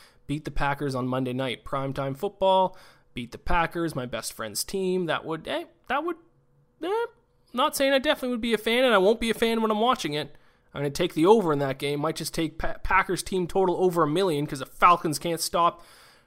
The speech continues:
couldn't stop the fucking, uh, what's the name of that football movie with the little kids? The Giants? Ah, I fucked that joke up. They couldn't, they couldn't stop, uh,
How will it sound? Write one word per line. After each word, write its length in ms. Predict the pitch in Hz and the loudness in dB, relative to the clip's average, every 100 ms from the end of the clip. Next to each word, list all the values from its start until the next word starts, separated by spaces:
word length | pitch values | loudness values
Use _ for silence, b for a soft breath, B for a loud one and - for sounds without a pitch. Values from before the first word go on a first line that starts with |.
| - | 2
couldn't 280 | - 208 165 | 6 6 4
stop 400 | - 226 247 262 | 6 8 8 6
the 80 | - | 0
fucking, 500 | 254 233 208 185 165 b b b b b b - | 2 2 2 0 -4 b b b b b b 0
uh, 260 | 196 180 | 6 6
what's 240 | 156 165 - | 6 2 0
the 60 | |
name 240 | 160 156 151 | 0 2 2
of 40 | |
that 200 | 139 135 | 0 0
football 320 | - 151 143 | -6 0 0
movie 220 | 139 135 | 2 0
with 100 | 131 | -4
the 80 | 131 | -6
little 180 | 143 131 | -8 -8
kids? 420 | - 131 120 - _ _ | -8 -8 -8 -12 _ _
The 60 | 147 | -6
Giants? 640 | 139 147 196 190 185 - - - - _ _ _ _ _ _ _ - | 2 2 4 0 -2 -6 -10 -18 -20 _ _ _ _ _ _ _ -14
Ah, 140 | 127 | -10
I 60 | 113 | -10
fucked 420 | - - 113 - | -12 -10 -10 -8
that 180 | 101 110 | -14 -16
joke 300 | - 101 104 | -16 -18 -16
up. 160 | 107 - _ _ _ _ _ _ _ _ _ _ - | -18 -20 _ _ _ _ _ _ _ _ _ _ -12
They 100 | 143 | 0
couldn't, 340 | 165 196 185 | 6 6 4
they 120 | 165 160 | 0 0
couldn't 280 | 202 220 | 2 2
stop, 460 | - 202 185 165 - | 0 2 2 0 2
uh, 580 | 165 160 151 147 143 | 4 6 6 6 4